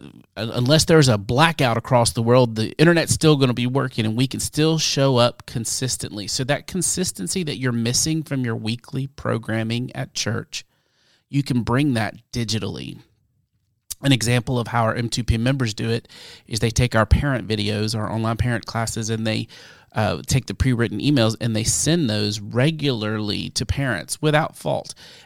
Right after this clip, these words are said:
And what that does, whether they open it or not, they're seeing, "Hey, our church is still consistently showing up in our inbox, trying to reach us regularly." That makes such a difference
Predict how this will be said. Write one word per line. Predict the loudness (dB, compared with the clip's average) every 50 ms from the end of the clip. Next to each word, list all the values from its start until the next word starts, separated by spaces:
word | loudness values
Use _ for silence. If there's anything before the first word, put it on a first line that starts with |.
| _ _ _
And | -2 -2 -2 -2 -2
what | 0 0 0 2
that | 2 0 2 2
does, | 4 4 4 2 4
whether | 2 4 4 4
they | 2 2
open | 4 2 2 2 2 0
it | 0 0 0
or | 0
not, | -2 -2 -2 -4 -6 -6 -8
they're | -4 -2 -2 -2 -2 -2
seeing, | -2 -2 0 2 2 4 4 2 0 -2
"Hey, | 0 0 0 0 0
our | 0 -2 -2 -2
church | -4 -4 -4 -4 -4 -4
is | -6 -6 -4 -6 -6 -10 -12 -20 _ _
still | -10 -8 -4 0 0 0 0
consistently | -2 -2 -2 -2 -2 -2 -2 -2 0 0 0 0 -2 -2 -2 -2 -2 -2 -2 -4 -4 -4 -2
showing | -2 -2 -2 0 0 2 2 2 2 4
up | 4 2 2 0 -2 0
in | 2 2 2
our | 2 0 2
inbox, | 2 0 2 4 4 2 2 2 0 -4 -4 -4
trying | -4 -2 0 2 4 4 4 2 2
to | -2 -4
reach | -2 -2 -2 0 -2 -2 -2
us | -2 -4 -4 -4 -6 -6 -10 _ _ _ _ _ _ _ _ _ _ _
regularly." | -6 2 4 4 4 4 2 -2 -4 -4 -6 -8 -10 -12 -16 -20 -20 -20 _ _ _
That | -2 2 2 2 2 -2 -4
makes | -4 -4 -4 -2 -2 -2 -2
such | 0 0 0 0 0 -2 -2
a | -2 -4
difference | 0 -2 -2 -2 -2 -4 -4 -4 -4 -6 -8 -8